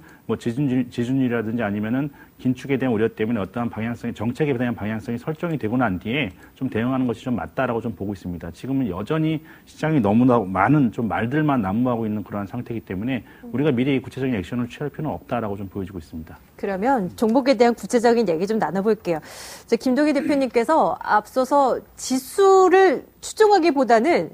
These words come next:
Speaker 2: 좀 종목에 좀 이슈가 있는 종목들 좀 보자라고 하셨는데
Speaker 1: 네.
Speaker 2: 저 엔터주 여쭤볼 거거든요.
Speaker 1: 네.
Speaker 2: 대표님이 생각하시는 그 모멘텀이 있는 종목 가운데 엔터주라든지 뭐 그 헬스케어 관련주
Speaker 1: 네.
Speaker 2: 이런 종목군들도 포함되어 있습니까?
Speaker 1: 네, 오늘 그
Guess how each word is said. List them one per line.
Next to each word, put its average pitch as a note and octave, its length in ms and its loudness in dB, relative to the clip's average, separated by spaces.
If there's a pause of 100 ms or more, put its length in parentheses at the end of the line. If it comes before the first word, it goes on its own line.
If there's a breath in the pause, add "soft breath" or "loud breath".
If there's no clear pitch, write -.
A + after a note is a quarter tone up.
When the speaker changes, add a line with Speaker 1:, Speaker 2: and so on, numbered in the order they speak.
(140)
Speaker 2:
좀 D#4 140 -4
종목에 D4+ 480 4
좀 G#3+ 200 -4 (360)
이슈가 G4+ 280 4
있는 E4 180 2
종목들 A#3+ 440 0
좀 G#3 120 -2
보자라고 A#3+ 480 2
하셨는데 A#3 340 -2
Speaker 1:
네. - 160 2 (300 loud breath)
Speaker 2:
저 - 140 -2
엔터주 D#4 560 2
여쭤볼 A3 280 0
거거든요. F3+ 600 -2
Speaker 1:
네. A3+ 80 -2
Speaker 2:
대표님이 E4 480 2
생각하시는 D4 640 0
그 C4 420 -2
모멘텀이 E4 520 4
있는 C4 260 2
종목 A#3+ 300 0
가운데 G3+ 320 0
엔터주라든지 G#3+ 1080 0 (300 loud breath)
뭐 C3+ 720 0
그 - 120 -14
헬스케어 G4 480 2
관련주 F3 480 0
Speaker 1:
네. A3+ 80 0
Speaker 2:
이런 F4 200 6
종목군들도 A3+ 560 0
포함되어 A#3 340 4
있습니까? F3 460 -6 (260)
Speaker 1:
네, - 100 -6
오늘 E3 380 0
그 B2+ 500 0